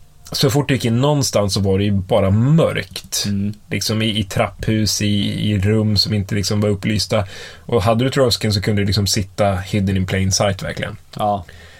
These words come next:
Speaker 1: Eh,
Speaker 2: Ja.
Speaker 1: och riktigt samma problem upplever vi väl inte just
Speaker 2: Nej.
Speaker 1: med Al-Masra. Det är inte lika mörkt, men det finns ju hörn som är mörka.
Speaker 2: Oh, ja.
Speaker 1: Och jag har ju stött på det här skinnet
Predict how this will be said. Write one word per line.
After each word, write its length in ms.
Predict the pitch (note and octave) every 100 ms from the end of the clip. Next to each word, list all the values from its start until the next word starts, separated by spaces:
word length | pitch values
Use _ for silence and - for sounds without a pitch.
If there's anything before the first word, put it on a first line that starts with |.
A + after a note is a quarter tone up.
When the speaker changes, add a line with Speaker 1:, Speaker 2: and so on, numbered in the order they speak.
| -
Speaker 1:
Eh, 120 | G#2
Speaker 2:
Ja. 260 | G#2 G#2 G2
Speaker 1:
och 320 | A#2+ F#2+ - - - -
riktigt 680 | A#2+ C#3+ - - - E3 -
samma 260 | B2 G#2+
problem 320 | F#2 G2 F#2 G2
upplever 320 | F#2+ G2+ G2
vi 100 | G2
väl 120 | G2
inte 220 | G2 F#2+
just 680 | G2 G2 F2+ - - - - - - -
Speaker 2:
Nej. 400 | A#2+ A#2+ A#2 A#2
Speaker 1:
med 180 | G2 F#2+
Al-Masra. 720 | G2+ G#2+ A#2 A#2+ G#2 - G#2 G2+
Det 120 | A2
är 160 | A#2+
inte 120 | G#2+ A#2+
lika 480 | A#2+ B2 G2+ C3
mörkt, 340 | A2+ G2 F#2+ -
men 120 | A2+
det 60 | A2
finns 440 | - D3 E3 -
ju 160 | D#3 A#2
hörn 400 | G#2 F#2+ G2 F#2+
som 180 | A2+
är 240 | G2+ C3 C#3
mörka. 500 | C#3 G2 - A#2+ G#2+ - - -
Speaker 2:
Oh, 160 | C#3 D#3
ja. 60 | G#2+
Speaker 1:
Och 60 |
jag 60 | A2+
har 40 |
ju 60 | C3+
stött 300 | - C#3 -
på 360 | - G2+ G2+ F2 -
det 280 | - - G2+
här 160 | G2
skinnet 640 | F2+ - G2+ F#2 F#2+ -